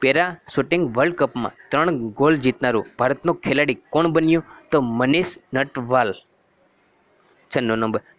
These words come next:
ટેનિસની ચાઇના ઓપન, શું ટેનિસની ચાઇના ઓપન ટુર્નામેન્ટ કોણે જીતી છે? તો ટેનિસ સ્ટાર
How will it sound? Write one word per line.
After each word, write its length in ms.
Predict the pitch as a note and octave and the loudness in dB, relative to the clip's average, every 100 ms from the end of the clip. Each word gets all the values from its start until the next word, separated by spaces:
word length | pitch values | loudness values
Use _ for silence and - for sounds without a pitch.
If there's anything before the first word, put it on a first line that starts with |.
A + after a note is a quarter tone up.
| - | -2
ટેનિસની 460 | C#3 D3 D3+ F3+ | 2 0 2 0
ચાઇના 640 | F3 - C#3+ C#3 E3 D#3 - - - - | -2 -4 -2 0 0 -2 -4 -14 -20 -4
ઓપન, 360 | B2+ C3 F3 F#3+ - _ | -2 2 0 0 -6 _
શું 160 | - A#2 | -6 -2
ટેનિસની 440 | C#3 B2+ D3+ G3 | 0 0 2 0
ચાઇના 320 | F#3 C3 C#3+ | 0 0 0
ઓપન 360 | E3+ C3+ C3+ E3+ | 0 -2 0 0
ટુર્નામેન્ટ 420 | C3 A#2+ B2 D3 - | 0 0 0 -2 -4
કોણે 220 | D3 D#3+ | -2 0
જીતી 460 | D3 A2 C#3 C#3+ D3 | -2 -2 -2 2 0
છે? 260 | D3 E3 D#3+ | 0 -2 -2
તો 80 | B2 | -6
ટેનિસ 360 | - B2+ D#3+ | -2 -2 -2
સ્ટાર 300 | E3+ C3+ D3 | -2 0 0